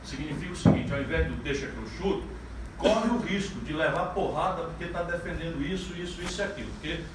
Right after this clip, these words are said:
você explora um elemento positivo do presidencialismo, que é o conteúdo plebiscitário. Ou seja, ao invés de a gente fazer um plebiscito ao redor de personalidades exuberantes, vamos fazer força pra fazer, especialmente esse é papel do mundo progressista,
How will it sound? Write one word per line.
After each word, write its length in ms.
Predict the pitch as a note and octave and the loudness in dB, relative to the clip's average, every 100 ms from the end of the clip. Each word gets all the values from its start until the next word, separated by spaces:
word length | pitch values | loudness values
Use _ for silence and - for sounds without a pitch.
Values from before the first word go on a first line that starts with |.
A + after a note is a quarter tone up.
| - - - | -10 -10 -8
você 220 | C#3+ F#3 | -4 -2
explora 520 | F3 - - F#3 F#3+ | -2 -2 0 4 6
um 60 | F#3+ | 6
elemento 440 | F#3 E3+ F3 E3+ | 2 2 -2 -2
positivo 560 | G3+ G3 F#3+ - G3+ F#3+ | 2 2 2 -2 -4 -2
do 120 | - | -2
presidencialismo, 800 | D#3 C3+ C3+ - A2+ A2+ F3+ C#3 - | -2 -2 -2 -4 -4 -2 -2 -2 -6
que 140 | D3 C#3 | -4 0
é 120 | D3+ | 2
o 200 | - - | 2 -2
conteúdo 300 | F3+ - - - | -6 -4 -4 0
plebiscitário. 640 | - - A2+ G2 A#2+ A2 - - - - - - - - - - | 2 2 -2 -4 -2 -2 -4 -6 -10 -8 -6 -6 -2 -2 0 6
Ou 160 | - - | 6 8
seja, 160 | C3+ | 4
ao 80 | - | 2
invés 140 | D#3+ | 8
de 80 | E3+ | 12
a 40 | - | 12
gente 220 | - - | 12 10
fazer 120 | - - | 10 6
um 80 | |
plebiscito 480 | - C3 A#2+ - B2 | 6 -2 -2 -2 -4
ao 80 | A#2+ | -2
redor 300 | A#2+ A2+ A#2 | -2 -2 -4
de 80 | - | -6
personalidades 1000 | - E3 - C3 B2 A2 - - A2 B2 | 0 0 0 -2 -4 -4 -2 0 0 -2
exuberantes, 760 | A#2+ G#2 A2 G2+ - F3 - - - - - - - | -4 -4 -4 -4 -2 -2 -4 -8 -10 -10 -12 -10 -2
vamos 240 | F3 G3+ | 0 2
fazer 280 | G3 F3+ B2+ | 2 2 0
força 460 | - E3 F#3+ G3 | -4 4 4 4
pra 160 | D#3+ E3 | 0 -2
fazer, 460 | D#3+ E3 D#3+ D#3+ D#3 | 0 0 0 -4 -4
especialmente 520 | - G3+ G3+ F#3 F#3+ | -4 -2 -2 -2 -2
esse 120 | G3+ | -2
é 40 | |
papel 340 | F#3+ F#3 F#3+ F#3 | -2 -2 0 0
do 60 | |
mundo 240 | F#3+ G3+ G#3 | 0 0 -2
progressista, 680 | A3+ B3+ A#3 E3+ D3+ - | -4 -2 -4 -2 -4 -4